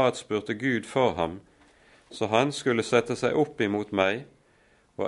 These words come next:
etterstrebe meg slik han nu gjør?» Da svarte Akimelek kongen og sa, «Hvem blant alle dine tjenere er vel så betrodd som David,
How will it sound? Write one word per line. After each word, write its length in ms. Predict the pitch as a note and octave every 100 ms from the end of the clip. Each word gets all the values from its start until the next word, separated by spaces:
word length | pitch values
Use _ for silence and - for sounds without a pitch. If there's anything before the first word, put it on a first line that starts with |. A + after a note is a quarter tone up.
| A2+
etterstrebe 720 | A#2 D3+ D3+ - A#2 F#2+ G2
meg 400 | A2 A2 E2 E2 - -
slik 400 | - B2 - A2
han 80 |
nu 140 | G#2+ G#2
gjør?» 320 | F2 D#2 - - _ _ _ _ _ _ _ _ _ _ _ _ _ _ _ _ _ _ _
Da 240 | - B2 B2
svarte 560 | - A#2 B2+ - C3+
Akimelek 560 | A2 A#2 B2 C3+ A#2+ A2
kongen 400 | A#2 A#2+ A#2+ A2
og 80 | G#2+
sa, 240 | - F2+ F2+ - _ _ _ _ _ _ _ _ B2+
«Hvem 300 | C3+ D3 C3+
blant 380 | C3+ C3 A#2 - C3
alle 220 | C3+ C3
dine 300 | A#2 A#2+ B2
tjenere 640 | A#2 A2 G#2+ A2+ G2+ E2 E2 - _ -
er 120 | A#2+
vel 160 | A2 A#2
så 300 | - D#3+ C3
betrodd 380 | G2 G2+ D3+ C3
som 220 | - A#2 G#2
David, 460 | G2+ A2+ A2+ C#3